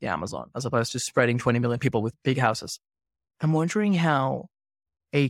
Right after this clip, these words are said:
carbon system could potentially actually create a lot of incentives to provide people a higher quality of living with a lower carbon footprint because they're doing everything on the metaverse.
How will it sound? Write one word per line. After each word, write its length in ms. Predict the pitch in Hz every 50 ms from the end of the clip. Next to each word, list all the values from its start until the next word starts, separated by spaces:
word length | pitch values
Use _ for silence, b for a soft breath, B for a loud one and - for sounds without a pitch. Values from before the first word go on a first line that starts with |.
| -
carbon 520 | - - - 131 151 156 165 175 196 190 180
system 520 | - - - 165 156 - - 156 147 147
could 200 | - - 143 135
potentially 640 | - 151 - - 156 143 139 139 - 147 139 139 135 -
actually 380 | - 120 - - - - 139 135
create 440 | - - - 143 135 127 131 135 156
a 60 | 147
lot 140 | 135 131 127
of 80 | 127
incentives 840 | 135 131 131 - 151 151 156 147 - 101 - 82 165 - - - - _
to 140 | - - -
provide 400 | - 143 131 135 131 143 143 -
people 500 | - 160 143 135 - 139 135 131 - - -
a 60 | 143
higher 500 | 139 - - - 147 151 147 151 156 160
quality 400 | - - - 151 147 147 147 143
of 100 | 135 135 - -
living 480 | 147 147 139 131 110 147 165 185 196 _ _ _ _ _ _ _ _ _ _ _ _ _ _ -
with 180 | 147 147 127
a 60 | 135
lower 600 | 131 131 127 131 131 139 143 147 151 147 143 143
carbon 460 | 131 - - 143 139 135 127 - 127 139
footprint 680 | - - - 160 - _ _ - - 131 - 151 - -
because 240 | 151 143 - 151 151
they're 80 | 143
doing 320 | 147 151 151 151 147 147 113
everything 400 | 143 139 139 147 143 - 160 151
on 120 | 143 143
the 60 | 135
metaverse. 520 | 135 143 143 143 143 139 151 139 139 139